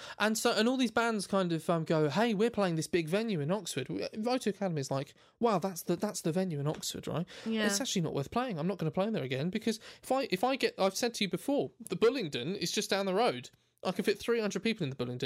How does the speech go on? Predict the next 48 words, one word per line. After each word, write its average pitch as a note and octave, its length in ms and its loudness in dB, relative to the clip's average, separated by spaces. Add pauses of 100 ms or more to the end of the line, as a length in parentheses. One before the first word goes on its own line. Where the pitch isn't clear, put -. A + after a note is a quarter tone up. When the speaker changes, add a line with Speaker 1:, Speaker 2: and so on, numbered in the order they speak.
Speaker 1:
and - 40 -2
it's E3+ 120 -6
completely F3 340 0
rammed D#3+ 380 -2
and E3 80 0
it's E3+ 120 -6
all F3 100 0
sweaty D#3 320 -2
and D3+ 100 -2
everyone F3+ 180 0
wants F#3 120 -2
to F#3 80 -2
be A#3+ 220 -2
there, C#3 200 -6 (140)
you C#3+ 80 2
know? G#3 180 2 (300)
Speaker 2:
Yeah. F#3+ 200 -2
Speaker 1:
Um, F#3+ 540 0 (300)
I'll G#3+ 80 2
tell, C#4+ 200 2
I'll A3 80 2
tell C#4 140 0
you B3 100 2
one A3+ 140 2
thing E3 140 -2
though. B2+ 160 2
I, A#3 220 0
I G#3+ 200 4
absolutely B3 500 0
love, F#3+ 560 2
I F3 120 4
love G3 500 2
when D3+ 120 2
people D#3+ 200 0
just C#3+ 180 -2
come D#3+ 140 0
and C#3+ 80 -2
support C#3+ 420 -2
my D#3 140 0
shows. C3 320 0
I F#3 160 0
did, A3 260 -2 (400)
um, F#3 500 0 (680)
the G#3 80 -2
second A3 400 -4
E G3+ 80 -2
P G#3 200 -2
launch, C3+ 480 -6